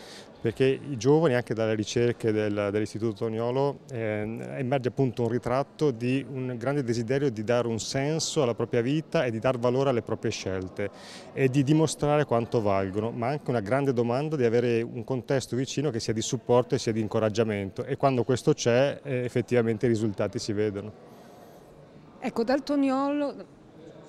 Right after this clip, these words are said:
Speaker 2: dalla ricerca, dal rapporto giovani, che è una ricerca in progress, se dovesse dire il dato fondamentale,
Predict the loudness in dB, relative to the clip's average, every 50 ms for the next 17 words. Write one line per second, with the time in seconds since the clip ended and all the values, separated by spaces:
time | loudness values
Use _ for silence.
0 | -20 -20 -20 -20 -20 -20 -20 -20 -20 -20 -20 -20 -20 -20 -20 -20 -16 -8 2 4
1 | 4 6 6 4 2 0 0 2 2 2 2 2 0 0 0 0 0 -2 -2 -2
2 | -2 -2 -2 -4 -4 -2 0 0 0 0 0 0 -2 -2 -4 -4 -4 -4 -2 -2
3 | 0 0 0 -2 -2 -4 -6 -8 -6 -6 -6 -6 -6 -6 -4 -4 -4 -4 -2 -4
4 | -4 -4 -4 -4 -2 -2 -2 -2 -2 -4 -6 -6 -6 -6 -6 -6 -6 -4 -2 0
5 | 0 0 2 0 0 0 0 0 -2 0 0 -2 -2 -2 -2 -2 -4 -6 -8 -12
6 | -20 -20 -20 -20 -20 -20 -20 -20 -20 -16 -10 -6 -4 -4 -2 0 0 0 0 -2
7 | -6 -6 -4 -2 0 0 2 2 2 0 -2 -2 -4 -4 -6 -4 -4 -4 -4 -4
8 | -4 -6 -8 -8 -10 -12 -12